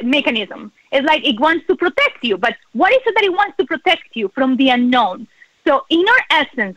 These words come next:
we have infinite knowledge. We have infinite possibilities of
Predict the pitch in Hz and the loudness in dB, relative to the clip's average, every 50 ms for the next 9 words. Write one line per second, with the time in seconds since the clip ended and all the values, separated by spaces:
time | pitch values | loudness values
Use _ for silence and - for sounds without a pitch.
0 | 214 202 262 311 302 - - 302 285 277 - - _ 302 320 320 330 - - - | -2 0 0 0 0 2 2 2 2 2 0 -4 _ 2 2 2 2 0 -2 -2
1 | 349 339 339 349 359 - 277 - 247 240 233 220 214 214 226 240 233 - - - | -2 0 2 0 0 0 -2 -2 0 0 2 2 2 2 2 0 -2 -2 -6 -8
2 | - - - _ - 277 254 254 269 247 247 - _ 294 294 294 285 - 349 330 | -10 -18 -20 _ -2 0 0 2 0 -2 -2 -2 _ 2 2 2 2 2 -2 -2
3 | 339 254 - 302 294 - 302 240 226 233 226 202 240 214 - 220 196 | -2 -2 -2 -2 -2 -2 -2 -2 0 -2 -2 -2 -2 -2 -2 -2 -4